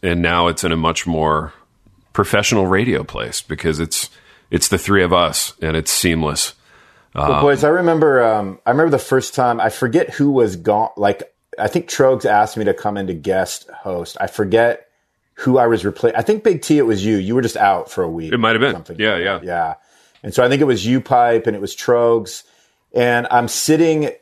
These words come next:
Speaker 2: like, I'm sitting at this, I'm sitting in the parking lot because I don't know, I don't know why it led to this circumstance, but I think he wanted me to, like, it was last minute. He said, "Can you do this tomorrow?" I said, "Yeah, but I'm not gonna be in front of my laptop. I'm, like, on the road."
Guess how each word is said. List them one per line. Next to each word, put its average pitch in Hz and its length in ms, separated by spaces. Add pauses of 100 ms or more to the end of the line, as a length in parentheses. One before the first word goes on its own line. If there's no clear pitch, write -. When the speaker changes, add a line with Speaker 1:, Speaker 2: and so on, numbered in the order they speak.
(120)
Speaker 2:
like, 127 220
I'm 120 120
sitting 160 420
at 120 120
this, 110 340
I'm - 120
sitting 160 300
in 156 80
the 123 80
parking 120 600
lot 95 380
because 107 240
I 123 160
don't 110 160
know, 101 160
I 110 120
don't 123 100
know 113 100
why 104 320
it 101 160
led 98 220
to 92 60
this 87 180
circumstance, 90 640
but 95 120
I 92 100
think 113 300 (280)
he 117 120
wanted 139 240
me 143 80
to, 131 80
like, 120 240
it 117 60
was 101 120
last 120 360
minute. 117 440 (300)
He 113 60
said, 113 180
"Can 113 100
you 123 100
do 131 120
this 120 180
tomorrow?" 113 220
I 104 40
said, 104 200
"Yeah, 123 320
but 107 140
I'm 110 80
not 117 180
gonna 113 120
be 107 120
in 101 80
front 107 200
of 101 60
my 95 100
laptop. 104 520
I'm, 95 140
like, 92 200
on 98 160
the 92 80
road." 107 400